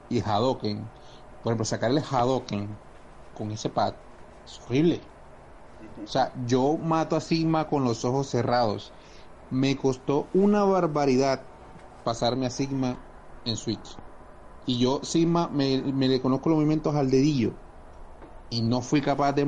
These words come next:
de matarlo. Como al décimo intento fue que fue, fue que fui capaz de, de poder medio sacar el Hadoken, porque con el Hadoken es un chiste, sí.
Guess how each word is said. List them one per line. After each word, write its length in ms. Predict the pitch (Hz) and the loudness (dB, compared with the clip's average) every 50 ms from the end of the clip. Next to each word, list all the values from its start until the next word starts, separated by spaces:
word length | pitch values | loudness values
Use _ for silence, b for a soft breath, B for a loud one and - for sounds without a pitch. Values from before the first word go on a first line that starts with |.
| 143 143 - - - 123 120 | 2 0 -2 -6 -8 -4 0
de 380 | 123 127 123 127 127 123 - - | 2 4 4 4 4 2 0 0
matarlo. 320 | 127 127 123 127 131 131 | -2 0 0 2 0 2
Como 220 | 113 117 117 120 113 | 2 2 2 2 2
al 140 | 110 107 | 0 2
décimo 420 | 110 135 151 - - 175 160 156 147 | 2 0 0 0 0 0 0 2 0
intento 400 | 139 135 - 151 156 147 - 143 | -2 0 0 -2 -2 -2 -4 -4
fue 180 | - - 139 | -4 -4 -4
que 120 | - 139 135 | -4 -4 -6
fue, 400 | - - 135 135 131 - - - - | -4 -2 -2 0 -2 -2 -6 -10 -14
fue 180 | - - 131 | -14 -10 -6
que 80 | 127 123 | -6 -4
fui 120 | 123 131 | -4 -2
capaz 300 | 127 127 117 123 120 120 | -2 -2 2 4 2 2
de, 280 | 120 120 110 107 104 104 B B B B B B B B - - | 2 2 0 0 -2 -4 B B B B B B B B -12 -6
de 120 | 120 120 120 | -2 -2 0
poder 320 | - 117 110 113 117 123 | 2 2 2 4 4 2
medio 460 | 131 135 131 131 127 123 120 120 117 | 2 2 2 4 4 6 6 4 2
sacar 480 | 113 - 120 107 104 - - 113 120 127 | 2 0 0 -2 0 2 2 2 2 2
el 140 | 135 139 127 | 2 2 2
Hadoken, 460 | 117 120 117 123 123 120 117 101 104 | 2 2 2 2 0 -2 -4 -6 -4
porque 500 | 107 107 104 101 104 104 104 104 104 101 - - - | -4 -4 -2 -2 -2 -2 0 -2 -4 -4 -6 -12 -10
con 320 | - - 113 113 110 110 110 | -4 0 0 0 2 0 0
el 80 | 110 | 0
Hadoken 520 | 110 110 107 104 113 113 113 - 127 127 123 | 2 2 2 2 0 0 -2 -4 -6 -4 -2
es 80 | 123 123 | -2 0
un 180 | 127 123 117 | 0 -2 -2
chiste, 300 | - - 139 131 - 117 | -2 -2 -4 -4 -4 -8
sí. 160 | 101 - 113 | -8 -8 -8